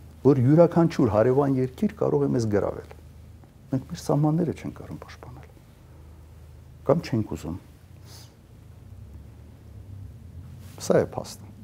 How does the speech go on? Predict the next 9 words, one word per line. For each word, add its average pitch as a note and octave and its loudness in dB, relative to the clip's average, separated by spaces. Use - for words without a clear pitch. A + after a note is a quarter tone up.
Հիմա D#3+ 4
դուք, E3+ 0
դուք B2 0
գիտեք, A3 2
ինչ F#3+ 4
կարգավիճակ B2+ 6
է A#2+ 0
ստանում A#2+ 2
երկիրը, C3 2